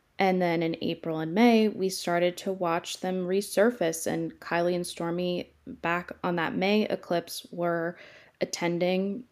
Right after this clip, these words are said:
the Billboard Music Awards <laughs> with him and really backing him and being like, "We are a family. We are presenting ourselves as a united front." And then suddenly this eclipse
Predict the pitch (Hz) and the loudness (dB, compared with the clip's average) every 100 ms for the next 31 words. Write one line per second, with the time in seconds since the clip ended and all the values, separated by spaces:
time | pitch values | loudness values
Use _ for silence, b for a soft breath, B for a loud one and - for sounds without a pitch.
0 | _ - 185 185 202 220 214 240 277 262 | _ 0 6 6 6 2 8 8 10 8
1 | 185 170 233 - - - - 202 190 190 | 8 6 4 -2 -6 -4 4 8 8 4
2 | - 190 190 190 190 208 B B B _ | -6 -4 0 0 0 -2 B B B _
3 | - 190 190 185 175 180 175 180 175 180 | 0 2 4 2 2 4 4 4 2 0
4 | 180 175 180 175 175 - _ - 175 - | -2 -4 -2 -2 -4 -8 _ -6 -6 -4
5 | 165 170 165 165 160 165 - 175 165 - | -2 -2 -2 -4 -2 0 0 0 -2 0
6 | 214 185 165 160 156 156 175 170 160 160 | 2 2 0 0 -2 -2 -4 -4 -4 -2
7 | 165 160 - 156 160 170 - - 151 156 | -4 -4 -2 0 0 0 -6 -6 -6 -4
8 | 165 160 156 151 160 160 - - 240 - | -6 -6 -4 -2 0 0 -4 0 2 2
9 | - _ _ _ _ _ _ _ _ _ | -2 _ _ _ _ _ _ _ _ _
10 | - _ _ - 185 175 165 170 180 B | -20 _ _ -6 -2 2 2 0 -4 B
11 | B B B - - 160 160 175 180 247 | B B B -8 -4 -4 -4 0 4 4
12 | 233 233 190 190 - - | 4 0 0 0 -4 -12